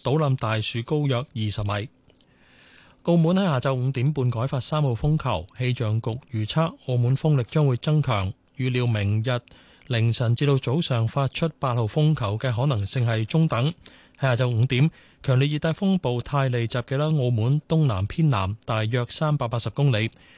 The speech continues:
另外，未來數日正值天文大潮、疊加風暴潮影響，明日至到星期一清晨至到早上，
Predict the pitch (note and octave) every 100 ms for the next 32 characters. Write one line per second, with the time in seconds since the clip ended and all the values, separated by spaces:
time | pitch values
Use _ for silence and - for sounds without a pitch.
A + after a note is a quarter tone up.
0 | - - A#2+ A#2 A#2 A2+ G#2 - C3 B2
1 | A2 - C3 B2 A#2 - D#3+ C#3+ G#2 G#2
2 | A2+ A2 G#2 G2 - - - C3+ - F#3
3 | F3 F#3+ F3 B2 A2+ G#2 F#2+ A#2 B2 A#2+
4 | D3+ - - - _ B2+ B2 B2 C#3+ -
5 | D#3+ D#3 - - - G3 B2 A#2 E3+ F3
6 | _ - F3+ E3 A2+ G2+ B2+ B2+ A#2 G#2+
7 | C3+ A#2+ F#2